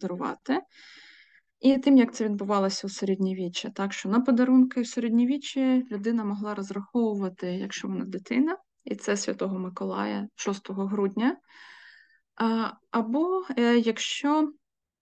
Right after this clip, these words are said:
вона стояла достатньо, а, високо.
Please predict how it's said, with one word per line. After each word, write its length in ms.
вона 380
стояла 420
достатньо, 680
а, 340
високо. 720